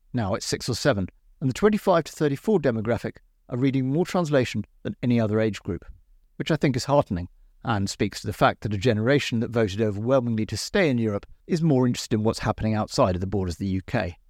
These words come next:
So, improbably enough, that steamship is making its way through the jungle." Has he had corporate publishers offering to buy the company,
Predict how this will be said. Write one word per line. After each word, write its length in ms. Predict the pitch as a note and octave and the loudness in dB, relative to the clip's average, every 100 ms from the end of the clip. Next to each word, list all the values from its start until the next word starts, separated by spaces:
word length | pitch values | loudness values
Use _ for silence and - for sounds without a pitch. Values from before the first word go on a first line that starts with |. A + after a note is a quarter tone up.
| _ _ | _ _
So, 320 | - A2 F#2+ - _ - | -2 -2 -2 -8 _ -4
improbably 500 | D#3 - F3+ G3 G#3 | -2 2 2 4 2
enough, 360 | E3 F2 - _ _ _ | 2 0 -6 _ _ _
that 180 | A#2 - | -2 -2
steamship 600 | - - C3+ A2+ - - - | -2 2 2 2 -2 -6 -8
is 120 | A2+ | -2
making 300 | A2+ F#2 - | 0 0 -2
its 140 | G2+ - | -4 -2
way 160 | F#2 | -4
through 220 | F2+ G2+ | -4 -2
the 60 | F#2+ | -2
jungle." 380 | F#2+ G2 E2+ F#2 _ _ | 0 0 0 -6 _ _
Has 160 | - - | -6 2
he 60 | |
had 120 | E3+ | 2
corporate 400 | - G#3+ - - | 2 0 0 -4
publishers 460 | - F3+ G#3 F3+ F3+ | -2 -2 0 -2 0
offering 280 | F3 - E3+ | 0 0 -4
to 60 | - | 2
buy 160 | E3+ | 2
the 80 | F3 | 2
company, 440 | - F#3 G3 C#4 | 0 -2 -2 -4